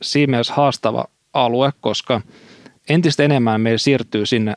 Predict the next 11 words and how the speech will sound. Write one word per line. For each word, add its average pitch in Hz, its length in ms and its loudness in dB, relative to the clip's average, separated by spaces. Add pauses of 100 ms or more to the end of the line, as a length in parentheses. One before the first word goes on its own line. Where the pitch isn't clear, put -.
asioita. - 540 -6 (320)
Niin, 135 140 -4 (920)
ja 131 180 0
ne 127 180 -2
alustat 147 380 0
alkaa 120 260 0
leviämään, 120 560 -2
että - 160 -6
alustat 131 320 -2
on 117 80 -2
menossa 113 340 -4